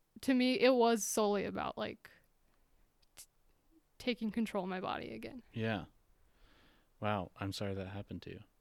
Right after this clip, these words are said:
Speaker 2: But I'm glad that you were able to, like, courageously push back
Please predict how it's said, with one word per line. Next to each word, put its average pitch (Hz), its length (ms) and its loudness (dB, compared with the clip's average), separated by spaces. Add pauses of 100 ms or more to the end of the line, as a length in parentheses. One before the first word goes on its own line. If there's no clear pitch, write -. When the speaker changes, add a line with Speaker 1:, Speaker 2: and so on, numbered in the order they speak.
(300)
Speaker 2:
But 117 320 -6 (120)
I'm 101 200 -2
glad 98 280 0
that 95 160 -4 (120)
you 101 140 -6
were 92 140 -2
able 92 260 -2 (140)
to, 87 260 -6 (1120)
like, 95 160 -4
courageously 92 680 -2
push - 240 -8
back 92 200 -2